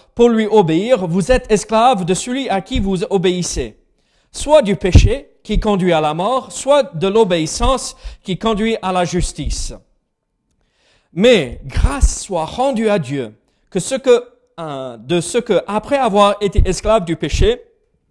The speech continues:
vous avez obéi de cœur à la règle de doctrine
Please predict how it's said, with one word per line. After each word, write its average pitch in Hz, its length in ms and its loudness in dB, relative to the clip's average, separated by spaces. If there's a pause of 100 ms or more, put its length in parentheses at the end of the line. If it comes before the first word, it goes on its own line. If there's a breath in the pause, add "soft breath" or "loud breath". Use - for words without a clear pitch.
(200)
vous 202 180 0
avez 196 260 0
obéi 247 580 4 (180 loud breath)
de 170 80 -2
cœur 208 420 -2
à 190 100 -2
la 165 160 0
règle 214 440 -2
de 175 100 -4
doctrine 190 560 -6